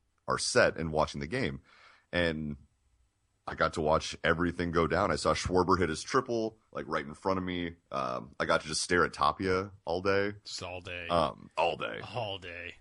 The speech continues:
Speaker 1: But, uh, the center field was cool because center field ended up being, um, for the American team, ended up being Bradley Zimmer, who is one of the top prospects in the Indians organization, who I also follow,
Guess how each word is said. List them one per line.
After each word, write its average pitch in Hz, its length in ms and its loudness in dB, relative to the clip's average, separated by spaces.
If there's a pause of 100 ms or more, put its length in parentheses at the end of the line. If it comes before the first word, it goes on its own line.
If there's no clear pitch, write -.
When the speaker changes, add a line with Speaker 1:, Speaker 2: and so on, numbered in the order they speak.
(100)
Speaker 1:
But, 120 120 8
uh, 98 160 10
the 95 120 0
center 147 260 2
field 120 220 2
was - 160 -6
cool 170 260 -2
because 82 300 -4
center 113 200 0
field 104 400 0
ended 95 160 -2
up 87 160 0
being, 82 560 -4 (220)
um, 67 420 0
for 98 220 4
the 87 180 2
American 95 400 2
team, 82 220 -4
ended 87 160 -2
up 82 40 -6
being 82 220 0
Bradley 85 320 4
Zimmer, 80 520 0
who 90 180 0
is 82 100 0
one 85 140 4
of 80 80 2
the - 20 -8
top 78 240 0
prospects 80 640 0
in 87 80 -4
the 78 60 -4
Indians 123 360 2
organization, 78 680 -2
who 95 160 2
I 69 80 4
also 67 240 -2
follow, 71 400 -2